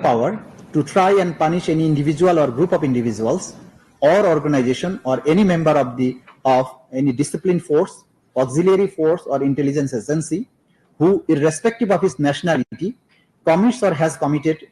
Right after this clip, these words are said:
within or beyond the territory of Bangladesh after the commencement of this act, any crimes of, mentioned in subsection two. Subsection two তে,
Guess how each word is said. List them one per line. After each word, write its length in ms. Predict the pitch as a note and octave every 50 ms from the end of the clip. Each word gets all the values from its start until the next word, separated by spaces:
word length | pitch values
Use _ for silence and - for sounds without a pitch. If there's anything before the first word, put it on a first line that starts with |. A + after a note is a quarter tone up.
| -
within 380 | D#3 E3 G#3 G#3+ F3+ A3 G#3+ G#3
or 160 | F#3 D#3 C#3
beyond 300 | C3 C3+ E3+ F#3+ F#3 F3
the 80 | F3 D3
territory 400 | E3+ D3+ C#3+ C3 C#3+ B2+ B2+ B2
of 100 | A#2 G#2+
Bangladesh 560 | A#2+ A#2 A2+ G#2 F#2+ G#2+ C3+ F#3+ - - - _ _ _ _ _ _ _ _ _ _ _ _ _ _ _ _ _ _ _ _ _ _ _ _ _ _ _ _ _ _ _ _ _ _ _ _ _ _ _ _ _
after 120 | - - F3
the 120 | D#3 E3
commencement 420 | D#3 D#3 D3 D#3 D3 - D#3+ D3 C#3+
of 180 | C3+ B2 A2+
this 200 | G#2 G#2 G#2+ - D#2
act, 360 | G#2 A#2 C3 C#3 - - - - - - - - - - - -
any 240 | D3+ D#3+ F#3+ A3+ A3+
crimes 320 | - G3 F#3 G3 G3+ -
of, 160 | F#3 D#3 D#3 - - - - - - - - - -
mentioned 460 | C3 D3 D#3+ F#3+ F#3+ - A3+ G#3 F#3+
in 100 | F3+ E3+
subsection 540 | D#3+ - D#3 C#3 - D#3 C#3+ - D3 C3 A#2+ -
two. 200 | - D#3 G#2+ - - _ - _ _ _ _ _ _ _ _ _ _ _ _ _
Subsection 480 | - - D#3 C#3+ - F#3 - - F3+ E3
two 100 | F#3 F3
তে, 140 | E3 F#3+